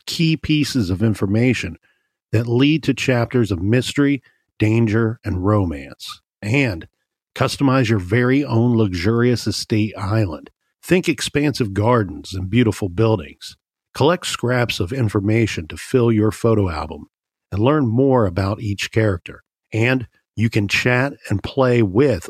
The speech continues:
or against other players by joining a detective club.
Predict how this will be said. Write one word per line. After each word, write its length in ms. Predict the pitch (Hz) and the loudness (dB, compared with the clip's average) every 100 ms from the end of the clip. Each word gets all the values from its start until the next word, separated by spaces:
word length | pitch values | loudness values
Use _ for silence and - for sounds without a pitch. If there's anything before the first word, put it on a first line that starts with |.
| - | -2
or 300 | 127 139 139 | 2 2 0
against 680 | 98 92 120 131 92 - - | -4 0 2 2 0 -6 -6
other 260 | 110 117 | 0 0
players 580 | 101 98 95 85 90 - - | -2 -2 -2 -2 -8 -8 -4
by 160 | 95 | -2
joining 420 | 92 107 117 123 | 0 2 2 2
a 60 | 113 | 2
detective 600 | 92 85 110 98 - 78 | 0 -2 -2 -2 -4 -8
club. 340 | - 87 - | -10 -12 -12